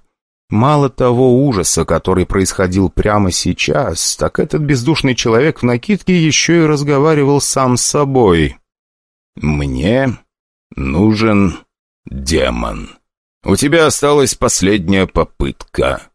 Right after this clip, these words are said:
Он обращался к лежащему на траве призывателю, совершенно не заботясь о другом, стоявшем буквально в двух шагах от них. «Иначе я казню тебя за пособничество монстрам».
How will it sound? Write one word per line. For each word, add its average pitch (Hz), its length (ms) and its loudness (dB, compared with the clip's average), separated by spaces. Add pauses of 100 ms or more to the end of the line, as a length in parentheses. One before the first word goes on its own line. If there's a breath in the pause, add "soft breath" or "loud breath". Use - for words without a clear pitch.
(220)
Он 87 140 0
обращался 82 640 0
к - 80 -16
лежащему 90 540 2
на 85 100 0
траве 82 280 0
призывателю, 82 680 0
совершенно 113 640 0
не 107 160 2
заботясь 95 580 0
о 95 80 2
другом, 113 560 2
стоявшем 90 640 0
буквально 110 480 0
в 104 60 0
двух 98 260 0
шагах 98 440 0
от 95 200 -4
них. 87 360 -2 (500)
«Иначе 160 600 0
я 135 160 2
казню 113 460 2
тебя 101 400 0
за 98 120 0
пособничество 95 1000 0
монстрам». 73 840 -2